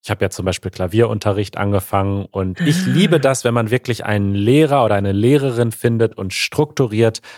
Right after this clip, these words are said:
Speaker 1: daran arbeitet, besser zu werden.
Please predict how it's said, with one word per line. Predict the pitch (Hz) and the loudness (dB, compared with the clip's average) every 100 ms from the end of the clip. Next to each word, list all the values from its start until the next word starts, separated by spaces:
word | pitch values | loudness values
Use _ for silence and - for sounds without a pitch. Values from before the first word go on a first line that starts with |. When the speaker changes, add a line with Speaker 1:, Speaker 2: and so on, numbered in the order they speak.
| _ _ | _ _
Speaker 1:
daran | 107 95 98 | -2 0 0
arbeitet, | 104 104 107 104 101 - - _ _ _ - 110 - - _ _ _ - | -2 0 0 2 0 -2 -12 _ _ _ -4 -4 -4 -10 _ _ _ -4
besser | 95 - 92 | -2 -2 -4
zu | - 80 | -8 -10
werden. | 82 98 | -10 -10